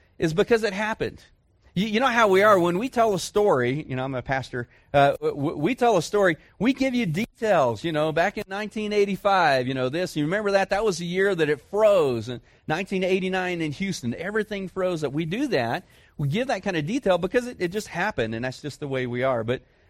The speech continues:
but Luke, I, I believe also, a-, as he gives this detail, gives us some understanding into the surroundings, uh, that, that he writes this. Remember, he's writing, Luke wasn't one of the eyewitnesses.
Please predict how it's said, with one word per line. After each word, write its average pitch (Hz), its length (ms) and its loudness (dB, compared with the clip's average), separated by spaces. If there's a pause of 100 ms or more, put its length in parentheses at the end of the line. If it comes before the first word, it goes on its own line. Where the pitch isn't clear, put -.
(120)
but 165 160 2
Luke, 226 340 4
I, 196 240 0
I 190 40 4
believe 185 320 0
also, 170 520 2 (260)
a-, 151 200 0
as 160 140 -2
he 165 80 -2
gives 185 260 0
this 170 160 -2
detail, 170 500 -2
gives 196 320 0
us 202 140 -2
some 165 180 -4
understanding 175 960 -6
into 170 300 -6
the 151 120 -6
surroundings, 131 1080 -6 (360)
uh, 120 200 2
that, 127 220 -6
that 127 140 4
he 147 140 -2
writes 131 300 0
this. 123 160 -8
Remember, 190 340 -2
he's 180 240 -4
writing, 151 640 -4
Luke 202 220 -2
wasn't 196 340 -2
one 175 220 -4
of 165 120 -6
the 143 140 -2
eyewitnesses. 147 720 -4